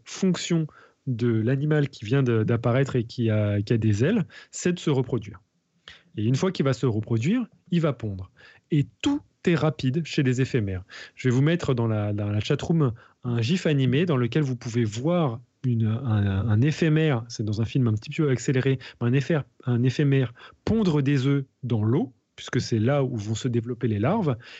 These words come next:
et les larves aquatiques vont éclore pratiquement immédiatement alors qu'elles viennent d'être pondues. Et ça, c'est quelque temps après la fécondation. Donc c'est un développement ultra rapide.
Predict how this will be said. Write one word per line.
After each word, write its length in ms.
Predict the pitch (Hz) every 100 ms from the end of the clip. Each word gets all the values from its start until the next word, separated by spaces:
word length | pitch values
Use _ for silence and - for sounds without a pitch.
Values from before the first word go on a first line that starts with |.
| - -
et 80 | 127
les 140 | 131
larves 380 | 156 202 156 139
aquatiques 640 | 139 139 139 - 214 - _
vont 220 | 135 135 135
éclore 440 | 131 175 208 -
pratiquement 540 | - 160 156 175 190 - -
immédiatement 760 | 269 226 165 160 151 165 233 - - -
alors 220 | 143 160
qu'elles 160 | 143
viennent 180 | 131 165
d'être 240 | 151 - 147
pondues. 420 | 147 127 90 - _ _ 127
Et 60 |
ça, 240 | 127 214 240
c'est 220 | - 165
quelque 400 | - 220 190 180
temps 280 | 170 226 240
après 260 | 147 - 175
la 80 |
fécondation. 560 | 151 165 165 151 - 101 -
Donc 180 | 135 135
c'est 280 | - 180 196
un 140 | 151
développement 580 | 135 143 147 143 190 185 _ -
ultra 320 | 226 185 185
rapide. 440 | 147 147 110 104